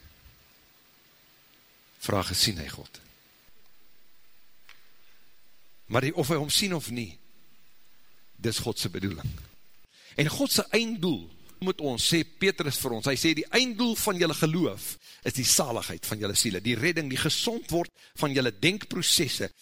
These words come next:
sodat julle sal verstaan wie julle werklik is." Dat jy verstaan, jy, jy nie vir jouself lewe nie. Dat die rede waaroor jy hier op hierdie planeet is, is om die gestalte van God te vertoon,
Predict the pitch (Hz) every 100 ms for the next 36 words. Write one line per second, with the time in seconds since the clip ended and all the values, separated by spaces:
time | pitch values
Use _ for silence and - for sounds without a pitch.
0 | - - 175 165 131 156 156 156 147 -
1 | - - 247 220 220 202 117 185 127 139
2 | 131 123 123 131 - 113 - - - 143
3 | 147 143 151 139 - 202 160 143 131 135
4 | 156 - 143 156 151 139 135 135 104 -
5 | - - - - - - - - - -
6 | - - 147 151 165 208 190 170 143 135
7 | 135 139 127 139 135 131 123 127 - 92
8 | - - - - - - - - - -
9 | - - - - - - - - - -
10 | 127 147 156 127 127 - - - 117 -
11 | 127 - 165 165 - 139 - 101 98 -
12 | - - _ _ _ _ _ _ _ 110
13 | - - - 104 82